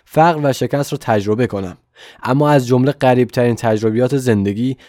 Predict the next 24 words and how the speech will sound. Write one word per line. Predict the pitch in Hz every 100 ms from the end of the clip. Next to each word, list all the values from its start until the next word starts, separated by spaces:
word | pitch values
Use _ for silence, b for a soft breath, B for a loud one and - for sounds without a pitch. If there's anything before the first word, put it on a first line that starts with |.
| b
سادگی | - 135 131 131 151
قانونی | 156 120 117 131 147 143
است | 135 -
که | 127
اگر | 139 147 147
درکش | 120 107 110 101
کرده | 110 101 101
بودم، | 101 113 120 113 B B
خواسته | - 127 117 123
هایم | 135 135 131
را | 131
بدون | 135 139 147
نیاز | 143 120 127
به | 123
تحمل | 120 117 117 123 135
آن | 123 143
همه | 143 120 120 131
سال | - 135 139 - B B
مشقت | 110 107 113 - 120 131 131
و |
تنگ | 120 113 107 104
دستی | 101 101 - 120 123 B B
به | 120
شکلی | 120 165 170 180